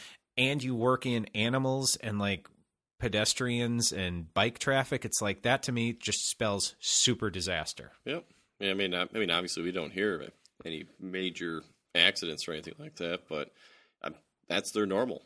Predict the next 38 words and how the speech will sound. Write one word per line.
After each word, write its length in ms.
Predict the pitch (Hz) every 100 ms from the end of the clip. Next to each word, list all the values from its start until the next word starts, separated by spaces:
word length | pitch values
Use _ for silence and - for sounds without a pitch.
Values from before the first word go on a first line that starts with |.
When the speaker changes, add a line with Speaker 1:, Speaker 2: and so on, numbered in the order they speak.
| -
Speaker 2:
That's 240 | 87 -
normal 280 | 92 139 92
Speaker 1:
Yeah. 40 |
Speaker 2:
for 80 | -
them. 220 | 78 78
So, 120 | 76 90
I 60 |
mean, 320 | 87 85 82 80
like, 180 | 82 82
you, 160 | 98
how 140 | 95 101
you 200 | 95 131
adapted, 460 | 87 87 87 98
they 80 | 92
must 240 | 92 98 -
have 120 | 78
adapted 360 | 82 82 -
to 80 | 95
the 60 | -
same 280 | - 90 85
way 200 | 101 90
of 80 |
just 260 | 87 - -
hectic 400 | - 87 85 82 _ _ _ _ _ _ _ _ _ _
bouncing 340 | 92 87 87 95
off 240 | 87 82
each 180 | 90 -
other, 300 | 92 95 95 80 80
you 100 | -
know, 240 | 92 87 85 - _ 104
do 140 | 113
it 60 | 104
any 100 | 104
way 120 | 98
you 120 | 92
can, 280 | 110 113 101
getting 160 | 95
your, 200 | 92 85